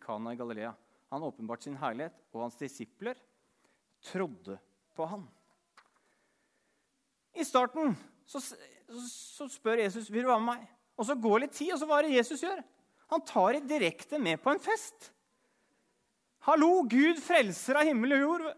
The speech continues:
Skulle tro han skulle gjøre noe annet, men hva er det han gjør? Han vil ta det rett på en fest. Og ikke bare det.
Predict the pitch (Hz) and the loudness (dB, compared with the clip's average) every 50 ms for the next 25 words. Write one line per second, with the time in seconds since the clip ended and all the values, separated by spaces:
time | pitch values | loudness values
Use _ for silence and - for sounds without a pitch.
0 | _ - _ _ - - - 285 277 262 240 254 254 247 - 311 294 254 247 262 | _ -20 _ _ -16 -8 -4 -4 -2 -2 0 0 0 0 0 0 2 2 2 2
1 | 302 320 302 302 277 294 285 269 240 247 269 302 320 302 294 330 359 320 240 - | 2 0 0 0 0 2 4 6 6 6 4 4 2 0 0 -2 -4 -6 -8 -8
2 | - - 269 269 269 285 285 277 - - _ _ _ - - - 202 240 320 285 | -4 -2 -2 0 0 0 -2 -4 -8 -14 _ _ _ -4 0 2 2 4 2 0
3 | 190 190 208 208 - - - - 285 302 302 - 381 403 - - - _ - - | 0 0 -2 -2 -4 -12 -6 -2 -2 0 0 0 -2 -4 -6 -10 -16 _ -20 -20
4 | _ _ _ _ _ _ _ _ _ _ _ _ - 269 302 285 - 254 220 254 | _ _ _ _ _ _ _ _ _ _ _ _ -4 -2 -2 -2 0 2 4 4
5 | 294 285 262 240 285 339 | 4 4 4 4 4 4